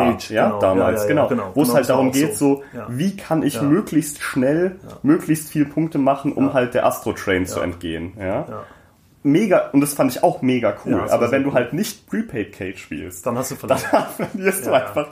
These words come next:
Speaker 2: jedes
Speaker 1: Ja, oder
Speaker 2: Spiel.
Speaker 1: Criminals waren auch noch gut dagegen oder so.
Speaker 2: Ja,
Speaker 1: Aber ja,
Speaker 2: aber
Speaker 1: aber
Speaker 2: nicht so
Speaker 1: prinzipiell,
Speaker 2: richtig.
Speaker 1: aber es ist schon
Speaker 2: Also
Speaker 1: richtig. Also genau, also es ist quasi von der, von der, ähm, Diversität, von der Diversität her, ja,
Speaker 2: Ja.
Speaker 1: zugegeben, ziemlich
Speaker 2: Genau.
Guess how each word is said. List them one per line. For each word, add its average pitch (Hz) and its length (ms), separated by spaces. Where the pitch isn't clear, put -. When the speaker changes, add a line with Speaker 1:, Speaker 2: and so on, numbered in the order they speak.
Speaker 2:
jedes 143 220
Speaker 1:
Ja, - 80
oder 151 180
Speaker 2:
Spiel. 151 180
Speaker 1:
Criminals 156 440
waren 113 140
auch 110 80
noch 113 180
gut 110 160
dagegen 107 300
oder 110 100
so. 135 80
Speaker 2:
Ja, 139 60
Speaker 1:
Aber 202 160
ja, 131 120
Speaker 2:
aber 110 180
Speaker 1:
aber 147 100
Speaker 2:
nicht 208 100
so 214 120
Speaker 1:
prinzipiell, - 260
Speaker 2:
richtig. - 200
Speaker 1:
aber 185 120
es 226 100
ist - 60
schon 226 100
Speaker 2:
Also 185 60
Speaker 1:
richtig. 143 320
Also 170 260
genau, 107 240
also 143 240
es 156 120
ist 156 180
quasi 156 260
von 151 200
der, 123 180
von 123 200
der, 110 180
ähm, 113 200
Diversität, 127 800
von 143 120
der 131 100
Diversität 127 640
her, 240 200
ja, 101 120
Speaker 2:
Ja. 208 200
Speaker 1:
zugegeben, 202 640
ziemlich 147 260
Speaker 2:
Genau. 87 140